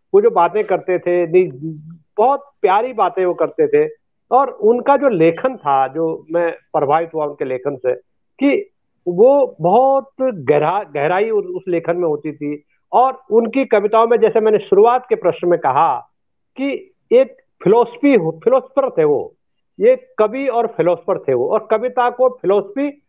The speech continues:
और फिलॉसफी में कविता, ये, ये कैसे इसको गूंथा जाए, पिरोया जाए, एक इस, इस ल-, दो लाइन से उनकी, अ,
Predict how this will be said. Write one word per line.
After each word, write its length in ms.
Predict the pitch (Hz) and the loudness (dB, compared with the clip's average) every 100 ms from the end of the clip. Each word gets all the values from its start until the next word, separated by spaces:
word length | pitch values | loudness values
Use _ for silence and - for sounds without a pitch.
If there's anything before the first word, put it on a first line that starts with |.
| - | -4
और 180 | 208 220 | -2 -2
फिलॉसफी 560 | - 220 220 - 262 - 170 | 2 2 2 -2 -4 -4 -4
में 180 | 226 | -2
कविता, 540 | 226 185 180 127 - _ _ _ _ - | 0 0 0 -2 -6 _ _ _ _ -12
ये, 580 | 165 190 302 311 - - 202 | -4 2 4 2 0 -6 -4
ये 180 | 247 | -2
कैसे 520 | 285 208 196 202 277 254 | -2 -2 -4 0 2 2
इसको 400 | 208 - 254 240 | -2 -2 0 0
गूंथा 540 | 165 185 196 202 240 | 2 0 2 -2 -2
जाए, 300 | 208 190 214 | 0 0 0
पिरोया 500 | 202 180 190 208 196 | -2 -4 0 0 0
जाए, 340 | 170 165 196 - _ _ - | 0 -2 -2 -6 _ _ -2
एक 260 | 240 262 247 | 0 0 0
इस, 420 | 208 233 - - | 0 0 -4 -8
इस 240 | 214 220 220 | -4 -2 0
ल-, 300 | 180 185 180 | 2 2 2
दो 220 | 202 240 | 2 2
लाइन 300 | 214 220 233 | 0 -4 -4
से 360 | 240 240 226 190 | 0 2 2 -2
उनकी, 640 | 185 - 202 208 240 220 | -8 -6 -6 -6 -4 -2
अ, 600 | 170 175 165 160 175 165 | -2 -2 -4 -6 -12 -12